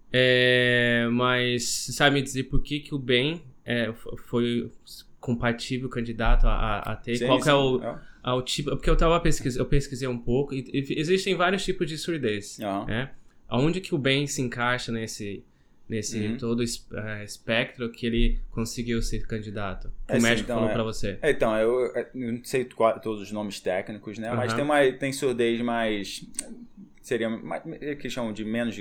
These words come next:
Speaker 2: não, não graves, né? Eles chamam de mild no inglês, mas tipo,
Speaker 1: Uhum.
Speaker 2: mais, seriam
Speaker 1: Não é
Speaker 2: mais
Speaker 1: tão, é, grave.
Speaker 2: É,
Speaker 1: Entendi.
Speaker 2: seria tipo uma surdez média, assim, intermediária, que aí
Speaker 1: Uhum.
Speaker 2: realmente com aparelho auditivo.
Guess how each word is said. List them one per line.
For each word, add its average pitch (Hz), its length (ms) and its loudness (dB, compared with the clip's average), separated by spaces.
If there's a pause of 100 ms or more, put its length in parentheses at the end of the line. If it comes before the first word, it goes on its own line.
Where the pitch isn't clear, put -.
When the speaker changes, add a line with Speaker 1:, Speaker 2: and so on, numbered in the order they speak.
(160)
Speaker 2:
não, 269 200 -6
não 247 160 -6
graves, 104 460 0
né? 101 300 -2
Eles 117 200 -6
chamam 131 160 -6
de 113 80 -6
mild 98 480 0
no 101 100 -6
inglês, 95 300 -4
mas 95 160 -10
tipo, - 140 -8
Speaker 1:
Uhum. 120 180 0
Speaker 2:
mais, 123 280 -6 (360)
seriam 127 280 -2
Speaker 1:
Não 127 80 0
é 120 60 4
Speaker 2:
mais 143 140 2
Speaker 1:
tão, 123 420 -2
é, 113 280 -4
grave. 110 400 -4
Speaker 2:
É, 185 220 4
Speaker 1:
Entendi. 135 160 8
Speaker 2:
seria 147 180 -2
tipo 156 160 -4
uma 151 80 2
surdez 120 300 0
média, 113 420 4
assim, 104 160 -6
intermediária, 110 560 0
que 127 100 -2
aí 127 100 4
Speaker 1:
Uhum. 123 40 4
Speaker 2:
realmente 123 420 -4
com 131 160 -4
aparelho 120 460 2
auditivo. 104 720 -8